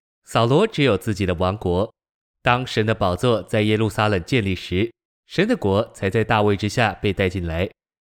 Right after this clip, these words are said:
在马太二十一章四十三节，主耶稣告诉犹太首领说：“神的国必从他们夺去。”这指明神的国开始于旧约，神的国不是开始于亚伯拉罕或摩西，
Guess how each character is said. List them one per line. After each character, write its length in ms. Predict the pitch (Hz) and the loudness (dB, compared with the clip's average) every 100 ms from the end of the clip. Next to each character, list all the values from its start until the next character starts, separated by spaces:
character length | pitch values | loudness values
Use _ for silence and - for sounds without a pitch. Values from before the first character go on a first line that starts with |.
| _ _ - | _ _ -4
在 240 | 135 127 | 0 2
马 160 | 117 107 | 2 0
太 200 | 127 120 | 0 2
二 100 | 120 | 0
十 160 | - 104 | 0 -2
一 120 | 107 | 0
章 300 | 113 107 110 | 2 0 -2
四 220 | - 110 | -4 -2
十 120 | - | -2
三 220 | 92 107 | -2 -2
节， 340 | 104 90 95 - _ _ _ _ | -2 0 -2 -2 _ _ _ _
主 120 | 151 | 2
耶 160 | 180 175 | 4 4
稣 180 | 175 | 2
告 240 | 170 233 202 | 0 0 0
诉 160 | - | 0
犹 100 | 101 | 0
太 160 | 92 101 | 0 -2
首 200 | - 90 | -2 -4
领 160 | 85 80 | -4 -4
说 280 | 98 98 - _ _ _ _ _ | -4 -4 -4 _ _ _ _ _
：“神 180 | - 120 | -2 0
的 80 | |
国 240 | 123 104 107 | 2 2 2
必 200 | 110 220 | 0 -2
从 280 | 180 92 90 | -2 -4 -6
他 120 | - | -4
们 120 | 95 | -4
夺 180 | 85 82 | -4 -4
去。” 320 | 85 120 113 - _ _ _ _ - | -4 -2 -2 -4 _ _ _ _ -4
这 120 | 147 | -2
指 140 | 117 | 0
明 180 | 110 110 | 0 0
神 200 | 120 107 | 0 0
的 100 | 107 | 0
国 180 | 98 98 | 0 0
开 260 | - - 226 | 0 0 0
始 180 | - 98 | 0 -2
于 140 | 87 | -2
旧 240 | 87 104 85 | -2 -2 0
约， 240 | 101 113 - _ _ _ | -2 -2 -8 _ _ _
神 200 | - 127 | -4 0
的 100 | 135 | 0
国 180 | 117 113 | 2 2
不 160 | 113 110 | 2 -4
是 140 | 117 | -4
开 240 | 110 127 | -2 -2
始 140 | 123 95 | -2 -2
于 220 | 87 101 | -2 0
亚 140 | 95 | -2
伯 140 | 82 98 | 0 0
拉 160 | 107 | 0
罕 220 | 107 107 - _ | 0 -4 -6 _
或 180 | 104 87 | -4 -2
摩 160 | 87 | -4
西， 320 | 85 - 123 | -6 -4 -4